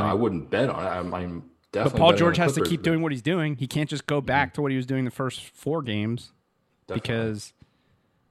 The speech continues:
Speaker 2: we saw what that leads to. And they still don't have Patrick Beverley. So, uh, that series looks pretty much wrapped up, but we'll see.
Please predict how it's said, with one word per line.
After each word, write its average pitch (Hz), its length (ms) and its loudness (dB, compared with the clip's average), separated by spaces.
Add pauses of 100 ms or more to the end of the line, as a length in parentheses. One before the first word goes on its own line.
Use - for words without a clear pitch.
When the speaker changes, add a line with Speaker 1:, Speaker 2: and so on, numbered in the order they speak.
Speaker 2:
we 113 80 -4
saw 139 220 0
what 120 140 -2
that 120 320 -4
leads 101 300 -8
to. 98 220 -4
And 113 360 -2 (360)
they - 80 -2
still 214 200 -2
don't 185 120 0
have 175 100 0
Patrick 170 300 -2
Beverley. 123 400 -4 (840)
So, 113 300 -2 (1800)
uh, 117 300 2
that 156 220 0
series 180 280 -4
looks - 480 -8 (640)
pretty 139 260 -2
much 127 220 -2
wrapped 113 300 -4
up, 107 160 -4
but 104 80 -2
we'll 127 100 -2
see. 175 260 -4